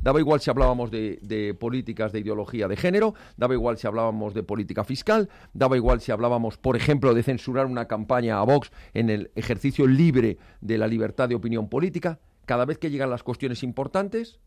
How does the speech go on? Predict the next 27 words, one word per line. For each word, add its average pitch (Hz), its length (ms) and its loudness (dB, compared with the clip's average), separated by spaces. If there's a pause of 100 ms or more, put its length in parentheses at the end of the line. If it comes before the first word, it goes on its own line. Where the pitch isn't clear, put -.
(420)
vota 208 500 0 (140)
con 139 140 2
la 131 40 0
izquierda. 117 300 -2
Llegó 160 320 6
a 262 60 8
votar 233 340 4
con 214 100 4
la 208 80 4
izquierda, 208 400 2
por 202 160 0
ejemplo, 226 400 0 (320)
el 160 220 0
que 151 100 2
no 196 140 4
se 190 160 -2
le 180 140 0
haga 185 280 -2 (260)
un 185 140 0
reconocido 165 720 0
homenaje 147 480 0
y 135 40 -4
se 139 120 -8
le 131 100 0
declare 139 440 0 (280)
hijo, 127 440 -2 (500)
eh, 107 540 0